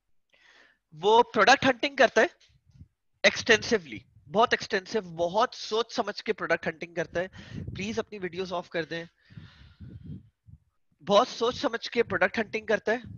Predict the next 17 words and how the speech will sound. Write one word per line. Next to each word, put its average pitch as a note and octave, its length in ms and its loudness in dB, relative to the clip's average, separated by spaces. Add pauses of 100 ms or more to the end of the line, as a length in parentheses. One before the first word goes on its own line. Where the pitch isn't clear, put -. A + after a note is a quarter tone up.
(600)
और F3 100 4
product G#3 460 2
hunting A3 340 -6
करने F#3+ 260 0
के F#3+ 100 -4
बाद C3+ 320 2
जैसे G3 200 -2
एक - 120 -4 (220)
sheets - 400 -2
ही C4 80 -4
बना C3 240 0
लेता B2+ 220 -4
है B2 40 0
अपने - 160 -14
पास A#2+ 220 -6
कि D#3 100 -14
भाई D#3 260 -6